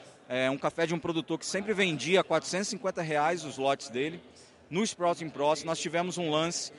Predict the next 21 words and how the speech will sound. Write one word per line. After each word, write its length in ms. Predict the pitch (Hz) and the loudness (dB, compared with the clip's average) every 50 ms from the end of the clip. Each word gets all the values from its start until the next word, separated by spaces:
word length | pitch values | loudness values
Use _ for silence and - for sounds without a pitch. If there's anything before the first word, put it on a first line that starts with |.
| - - - | -18 -16 -10
de 80 | - 147 | -6 -6
cinco 320 | 147 - 208 226 - 220 | -4 -2 -2 -2 -2 0
mil 140 | 196 208 220 | 0 2 2
reais 320 | 190 180 170 165 160 165 | 4 4 4 4 4 2
de 80 | 147 156 | 2 -2
Dubai. 400 | 151 151 123 123 117 110 101 92 - _ _ _ _ - - - - - - - - - | -4 -2 0 0 0 0 -2 -6 -12 _ _ _ _ -20 -20 -20 -20 -20 -20 -20 -20 -20
Quer 60 | - | -16
dizer, 200 | 101 - 113 117 | -12 -10 -8 -10
quase 480 | - - 120 127 135 151 151 151 170 160 | -8 -4 -2 0 0 0 0 0 -2 -4
mais 360 | 131 120 113 127 151 175 185 | -4 -4 -2 0 2 2 2
de 80 | 165 175 | 2 0
dez 340 | 139 151 165 190 208 170 143 | 2 2 4 4 2 2 -2
vezes 380 | 127 131 151 165 180 170 147 | -2 0 2 2 2 2 0
a 80 | 160 151 | -2 -2
valorização 800 | 143 156 151 151 147 147 131 147 131 - - - 135 143 151 151 - - - - - | 0 0 0 0 0 -2 -2 -4 -4 -4 -4 -4 -2 -4 -4 -6 -10 -14 -18 -16 -14
do 60 | - 123 | -8 -6
que 80 | - | -4
esse 120 | 151 - - | -4 -4 -4
produtor 360 | 156 151 156 - - 170 165 | -4 -4 -4 -2 0 0 2
nunca 340 | 160 170 202 208 - 240 220 | 2 2 2 2 2 0 0
teve 440 | - 139 151 160 165 156 156 170 | 2 2 2 4 2 2 -2 -6